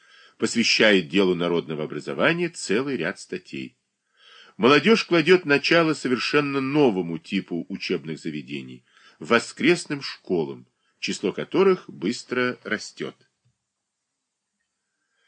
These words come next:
Она давно забыла приказание старой графини Белокопытовой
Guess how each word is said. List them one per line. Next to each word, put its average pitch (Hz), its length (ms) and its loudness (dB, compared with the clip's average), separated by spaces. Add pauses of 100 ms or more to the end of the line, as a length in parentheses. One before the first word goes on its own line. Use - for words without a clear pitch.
(600)
Она 180 600 6
давно 135 460 4
забыла 123 760 4
приказание 95 680 2
старой 90 400 2
графини 82 480 -4
Белокопытовой 80 920 -6